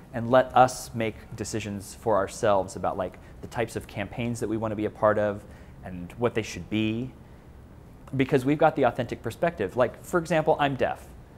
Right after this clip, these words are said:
And from my perspective, I know what makes great T V. So I probably know what's gonna make a great campaign.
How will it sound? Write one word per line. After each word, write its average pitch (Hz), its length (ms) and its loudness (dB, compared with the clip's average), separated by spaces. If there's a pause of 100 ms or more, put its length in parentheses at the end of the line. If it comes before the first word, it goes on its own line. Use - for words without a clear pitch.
(400)
And 113 340 -2 (140)
from 139 220 4
my 139 140 6
perspective, 156 680 0
I 123 140 0
know 151 140 0
what 135 160 0
makes 117 220 -6
great 95 260 -4
T - 160 -8
V. 113 340 -6 (580)
So 127 200 2
I 123 140 6
probably 160 500 6
know 117 160 4
what's 120 180 0
gonna 113 160 -2
make 98 180 -4
a 104 60 -2
great 95 280 -2 (240)
campaign. 117 680 -4